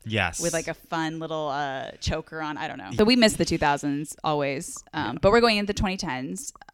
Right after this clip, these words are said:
Speaker 2: Do you have any New Year's
Speaker 1: No,
Speaker 2: res-
Speaker 1: we're going into the twenty twenties,
Speaker 2: Oh my God, you're
Speaker 1: babe.
Speaker 2: totally right. I'm
Speaker 1: Yeah,
Speaker 2: sorry, I meant
Speaker 1: Freudian slip.
Speaker 2: a new ten years.
Speaker 1: You wish you could go back. You
Speaker 2: It's
Speaker 1: wish you could
Speaker 2: always
Speaker 1: redo it all.
Speaker 2: twenty ten to me.
Speaker 1: Yeah.
Speaker 2: Um,
Speaker 1: Twenty ten was honestly such a, on, is a huge year. It was a huge year for me.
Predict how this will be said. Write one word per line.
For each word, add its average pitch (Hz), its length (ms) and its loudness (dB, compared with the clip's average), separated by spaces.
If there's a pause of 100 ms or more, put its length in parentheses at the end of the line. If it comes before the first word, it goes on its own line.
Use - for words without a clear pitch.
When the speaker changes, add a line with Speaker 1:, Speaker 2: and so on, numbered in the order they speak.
(140)
Speaker 2:
Do 202 80 -2
you 208 60 4
have 196 180 6
any 180 460 0
New 175 140 -4
Year's 165 240 -2
Speaker 1:
No, 139 80 4
Speaker 2:
res- 107 80 4
Speaker 1:
we're 113 80 4
going 123 180 2
into 117 120 2
the 110 40 0
twenty 107 260 0
twenties, 175 520 4
Speaker 2:
Oh 220 80 10
my 226 100 6
God, 220 160 10
you're 202 120 6
Speaker 1:
babe. - 100 0
Speaker 2:
totally 196 220 2
right. 180 200 0
I'm 104 60 -2
Speaker 1:
Yeah, 120 160 6
Speaker 2:
sorry, 180 160 8
I 175 180 0
meant 190 80 2
Speaker 1:
Freudian 147 320 4
slip. 98 340 -2
Speaker 2:
a 92 120 -6
new 185 240 -4
ten 170 240 -4
years. 143 480 -8
Speaker 1:
You 107 80 -6
wish 107 120 -2
you 101 60 -6
could 98 140 -8
go 107 100 -4
back. 104 320 -4
You 107 40 -4
Speaker 2:
It's 98 80 0
Speaker 1:
wish - 20 2
you - 0 -
could 185 80 6
Speaker 2:
always 190 240 6
Speaker 1:
redo 202 220 6
it 190 80 4
all. 196 40 4
Speaker 2:
twenty 202 160 6
ten 208 120 2
to 214 100 0
me. 208 420 2
Speaker 1:
Yeah. 107 160 -2 (220)
Speaker 2:
Um, 160 720 -6
Speaker 1:
Twenty 170 180 0
ten 180 220 0
was 131 120 -2
honestly 110 340 -2
such - 280 -4
a, 110 80 -4 (680)
on, 113 200 -2
is 120 180 -4
a 110 40 0
huge 104 280 -4
year. - 320 -8
It 107 40 -6
was 117 100 -2
a - 20 -2
huge 113 240 -4
year 92 80 -4
for 92 100 -10
me. 85 140 -14